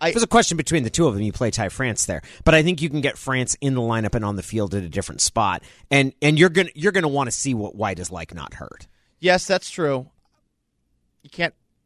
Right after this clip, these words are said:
Speaker 1: totally wave the white flag on him, especially with the investment that you made in him.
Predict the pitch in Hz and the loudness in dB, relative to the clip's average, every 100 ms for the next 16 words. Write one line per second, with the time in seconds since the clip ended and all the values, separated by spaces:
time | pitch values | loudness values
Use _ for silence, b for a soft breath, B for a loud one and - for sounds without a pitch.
0 | _ _ _ - 170 175 156 147 135 135 | _ _ _ -8 2 2 4 2 0 -2
1 | 127 131 135 - 127 123 127 127 120 139 | -2 -2 -2 0 0 2 -2 -2 -2 -4
2 | - 135 123 120 107 135 139 135 117 110 | -4 -4 -4 -6 -2 0 0 -4 -8 -8
3 | 110 120 113 107 107 | -4 -2 -2 -2 -4